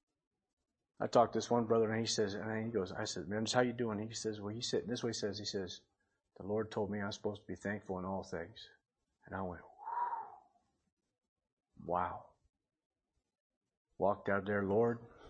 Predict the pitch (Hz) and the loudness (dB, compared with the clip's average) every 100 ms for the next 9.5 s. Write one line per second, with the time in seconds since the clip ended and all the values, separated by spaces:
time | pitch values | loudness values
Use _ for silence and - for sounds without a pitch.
0 | - - - - - - 104 - - - | -8 -4 -4 -6 -14 -8 -6 -4 -6 0
1 | 107 143 - - - - - - - - | 2 2 0 -4 -6 -10 -20 -20 -20 -20
2 | - 92 113 107 - 123 120 117 113 107 | -6 4 4 4 0 -2 0 0 2 2
3 | 92 104 - - - - - _ _ - | 0 -4 -10 -20 -20 -20 -20 _ _ -20
4 | - - - - _ _ - 101 113 - | -20 -20 -20 -20 _ _ -10 -6 -4 -2
5 | 107 - - _ _ - - _ - _ | -4 -4 -18 _ _ -20 -20 _ -20 _
6 | _ - - - 175 165 - _ - - | _ -2 0 4 2 2 -6 _ -20 -20
7 | - 110 131 - _ - _ _ - - | -18 -8 -8 -10 _ -20 _ _ -20 -20
8 | - _ - _ _ - - - - 104 | -20 _ -20 _ _ -20 -20 -14 -8 -4
9 | - 107 92 - | 0 0 -2 -6